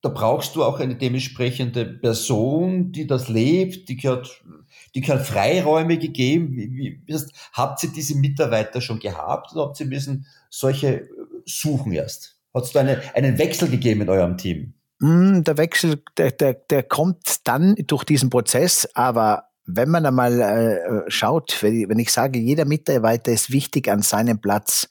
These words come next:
Speaker 2: dann kommt man erst einmal drauf, dass die in der ersten Reihe wichtig für die erste Reihe sind. Aber was haben die in der zweiten, dritten, vierten Reihe, wenn ich sie Reihe nenne darf, für Talente? Und das fällt mir bei Clubhouse, ist mir das so gut aufgefallen.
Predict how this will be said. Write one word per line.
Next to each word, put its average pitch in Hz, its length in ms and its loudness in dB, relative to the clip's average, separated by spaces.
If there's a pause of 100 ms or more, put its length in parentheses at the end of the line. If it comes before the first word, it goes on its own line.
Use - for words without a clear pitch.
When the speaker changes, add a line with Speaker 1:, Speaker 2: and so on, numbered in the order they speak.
(460)
Speaker 2:
dann 101 160 -6
kommt 131 260 -4
man 170 120 2
erst 139 180 0
einmal 120 180 2
drauf, 107 600 -2 (300)
dass - 440 -2
die 165 140 0
in 139 80 0
der 113 100 2
ersten 143 380 0
Reihe 104 640 2 (160)
wichtig 131 520 -2
für - 140 0
die 107 80 2
erste 143 380 0
Reihe 107 160 4
sind. 92 340 -2
Aber 92 160 -2
was 110 240 0
haben 113 140 -2
die 127 320 -2
in 107 60 -2
der 92 120 0
zweiten, 117 380 0
dritten, 110 300 -2
vierten 180 340 0
Reihe, 101 400 2
wenn 90 100 2
ich 98 140 0
sie 98 140 0
Reihe 101 280 4
nenne 98 240 2
darf, 95 220 0
für 104 180 0
Talente? 98 540 0 (480)
Und 127 160 -6
das 123 80 0
fällt 143 240 0
mir 165 180 4
bei 127 160 0
Clubhouse, 120 600 0
ist 123 160 0
mir 120 100 4
das 107 120 2
so 123 100 -6
gut 113 180 -4
aufgefallen. 87 680 0